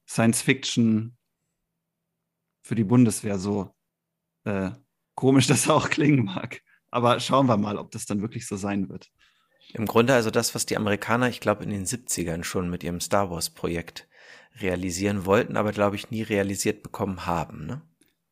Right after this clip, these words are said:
Speaker 1: Das sollte, glaub ich, ähm, im Orbit stationiert sein, wenn ich's richtig in
Speaker 2: Ja,
Speaker 1: Erinnerung
Speaker 2: ich
Speaker 1: habe, ne?
Speaker 2: meine ja auch, genau. Und da ging's, weil's, glaub ich, um Interkontinentalraketen ging.
Speaker 1: Ja.
Speaker 2: Der,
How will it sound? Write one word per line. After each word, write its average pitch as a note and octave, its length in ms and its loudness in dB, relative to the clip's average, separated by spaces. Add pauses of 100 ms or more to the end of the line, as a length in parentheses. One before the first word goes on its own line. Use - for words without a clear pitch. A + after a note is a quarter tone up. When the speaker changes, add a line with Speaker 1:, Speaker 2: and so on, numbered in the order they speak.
Speaker 1:
Das - 140 -12
sollte, B2 220 2
glaub A2+ 240 2
ich, - 400 -6
ähm, G#2 400 -4
im G#2+ 120 -2
Orbit G#2 320 -2
stationiert - 560 -6
sein, - 180 -8
wenn G2 80 -8
ich's - 200 -14
richtig - 180 -16
in - 60 -8
Speaker 2:
Ja, - 60 -10
Speaker 1:
Erinnerung F#2+ 180 -8
Speaker 2:
ich F#2 60 -6
Speaker 1:
habe, F#2 100 -8
ne? G2 60 -2
Speaker 2:
meine G2+ 160 -4
ja F#2 260 -8
auch, - 320 -14
genau. F2+ 260 -2
Und F#2+ 320 -6
da G#2 80 6
ging's, G2 300 -2
weil's, G2+ 340 4
glaub F#2+ 180 0
ich, - 60 -8
um F#2+ 160 -4
Interkontinentalraketen F#2+ 1300 -4
ging. F#2 260 -6 (520)
Speaker 1:
Ja. G2 80 -6
Speaker 2:
Der, F2 680 0